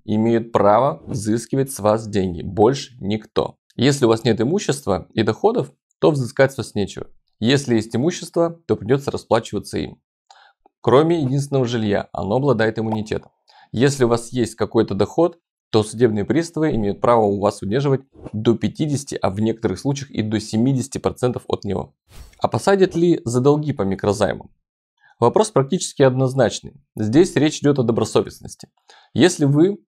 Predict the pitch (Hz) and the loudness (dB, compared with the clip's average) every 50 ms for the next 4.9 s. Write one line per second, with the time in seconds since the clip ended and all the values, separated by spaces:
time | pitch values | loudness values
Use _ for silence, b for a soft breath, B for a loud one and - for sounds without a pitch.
0 | _ _ _ _ - 110 110 - 165 170 160 147 135 139 110 107 101 101 101 95 | _ _ _ _ -10 -4 0 2 4 4 4 2 2 2 2 2 4 4 2 2
1 | 101 117 127 - _ _ _ _ _ _ _ - 107 - 127 123 147 156 147 139 | 2 -2 -8 -12 _ _ _ _ _ _ _ -4 -2 2 4 6 6 6 6 4
2 | 123 113 107 104 107 107 104 - 110 - _ _ _ _ _ _ _ _ - 120 | 4 4 2 2 0 -2 -2 -4 -10 -12 _ _ _ _ _ _ _ _ -4 -4
3 | - - - 131 120 - - 104 104 98 101 - 113 101 - 107 98 101 107 107 | -2 2 2 0 2 2 -2 0 0 0 0 0 -2 -4 -2 -2 -2 -2 -2 -4
4 | - - 113 101 98 110 110 101 101 110 101 98 - 101 95 - - | 0 2 2 2 4 2 -2 -2 0 0 0 2 2 0 0 0 -10